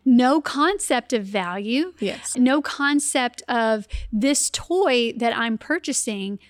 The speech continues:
Speaker 1: was going to take all of my precious money.
Speaker 2: So true.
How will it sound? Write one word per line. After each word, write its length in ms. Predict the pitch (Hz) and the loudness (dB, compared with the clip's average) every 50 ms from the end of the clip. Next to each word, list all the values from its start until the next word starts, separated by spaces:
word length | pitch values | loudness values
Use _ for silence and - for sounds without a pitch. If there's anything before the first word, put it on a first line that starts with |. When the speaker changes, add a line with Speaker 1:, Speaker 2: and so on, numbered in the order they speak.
| _ _ - | _ _ -2
Speaker 1:
was 160 | 254 247 226 | 0 0 0
going 260 | - 269 294 320 311 285 | 0 2 2 2 2 2
to 100 | 277 262 | 0 -2
take 260 | - - 269 254 - - | -4 -4 -4 -4 -4 -4
all 240 | - 240 277 285 285 | -4 -4 -4 -2 -4
of 120 | 247 - | -4 -2
my 180 | 240 220 202 202 | -4 -4 -4 -6
precious 840 | - - - - 254 220 175 - - - 208 180 - - - - _ _ _ _ - | -10 -12 -12 -8 -8 -8 -6 -6 -6 -6 -6 -6 -6 -6 -6 -6 _ _ _ _ -10
money. 580 | 220 202 190 190 196 214 226 - - - - _ _ - | -8 -6 -4 -4 -4 -4 -4 -6 -8 -12 -18 _ _ -8
Speaker 2:
So 200 | - - 208 196 | -4 -4 -4 -4
true. 240 | - - 170 175 | -4 -6 -10 -10